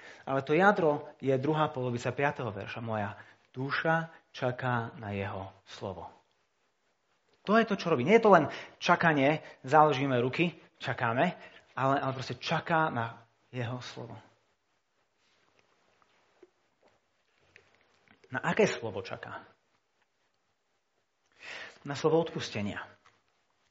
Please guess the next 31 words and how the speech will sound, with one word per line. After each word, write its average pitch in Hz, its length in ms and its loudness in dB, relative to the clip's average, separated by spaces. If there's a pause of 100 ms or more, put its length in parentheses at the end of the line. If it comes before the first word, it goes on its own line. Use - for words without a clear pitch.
(680)
Lebo 156 180 0
doteraz 175 460 6
vo 151 100 2
veršoch 180 320 2
tri 196 400 0
a 135 80 -4
štyri 143 560 0 (2000)
hovoril 180 320 6
teologicky. 127 720 2 (680)
Hovoril 147 260 4
o 135 60 -4
tom, 131 100 -6
kým 117 220 -8
je - 40 -12
on, 196 180 0 (760)
hovoril 131 240 2
o 120 80 -4
tom, 117 100 -8
kým 104 220 -8
je 92 60 -6
Boh 170 220 2 (1200)
a 123 180 0
aké 127 140 -4
sú 127 160 -6
tu 135 60 -6
možnosti 127 680 -4
ďalej 127 320 0
z - 120 -12
toho, 127 80 0
ako 143 180 -4
vykorčulovať. 131 580 -8